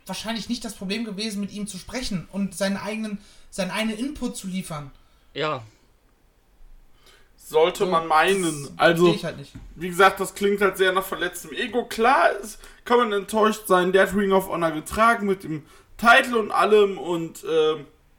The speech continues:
Speaker 3: ja, äh,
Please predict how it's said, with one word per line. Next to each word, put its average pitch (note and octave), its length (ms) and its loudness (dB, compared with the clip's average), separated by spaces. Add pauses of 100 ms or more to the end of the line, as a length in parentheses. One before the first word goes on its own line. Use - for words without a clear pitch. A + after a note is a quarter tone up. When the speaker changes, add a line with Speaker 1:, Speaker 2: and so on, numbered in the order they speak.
(1040)
Speaker 3:
ja, F3 520 4 (1400)
äh, C#3 300 -2